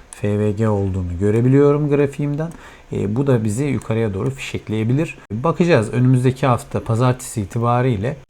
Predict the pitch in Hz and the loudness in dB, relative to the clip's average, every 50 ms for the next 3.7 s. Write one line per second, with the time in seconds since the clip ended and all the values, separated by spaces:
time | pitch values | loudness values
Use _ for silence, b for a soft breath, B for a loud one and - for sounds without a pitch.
0 | - - 113 123 113 117 135 127 123 135 139 135 135 - - 117 110 110 - - | -8 -2 0 0 2 2 2 2 4 2 2 0 -4 -4 -4 -4 -4 -6 -12 -8
1 | - - 131 131 131 - 120 101 - - - 95 90 - - - - 101 104 - | 0 2 2 2 2 0 -2 -4 -4 -6 -8 -10 -10 -10 -14 -10 -4 -4 -4 -4
2 | - - 135 120 110 104 101 98 101 101 95 127 147 156 - - 104 - - 147 | -2 0 0 0 0 0 -2 -4 -4 -2 0 0 0 0 -2 -4 -6 -2 2 2
3 | 131 110 98 - - 90 90 92 101 127 151 147 - | 2 2 0 -2 -6 -6 -4 -2 -2 -2 -2 -4 -6